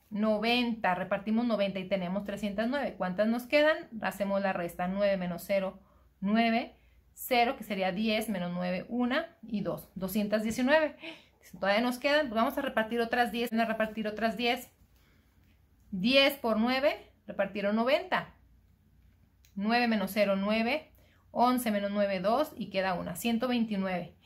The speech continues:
Pues otra vez vamos a repartir diez, diez por nueve, noventa. Ciento veintinueve menos nueve, nueve,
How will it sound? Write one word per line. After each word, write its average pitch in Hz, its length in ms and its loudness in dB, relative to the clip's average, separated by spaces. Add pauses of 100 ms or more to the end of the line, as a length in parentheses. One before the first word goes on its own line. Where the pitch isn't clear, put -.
(380)
Pues 196 220 -2
otra 262 280 6
vez 277 180 0
vamos 277 280 -2
a 254 80 2
repartir 220 480 -2
diez, 240 400 -4
diez 180 160 -6
por 202 160 -2
nueve, 202 280 0
noventa. 196 540 -2 (460)
Ciento 262 420 0
veintinueve 233 500 2
menos 220 280 2
nueve, 269 380 -2 (1080)
nueve, 254 540 0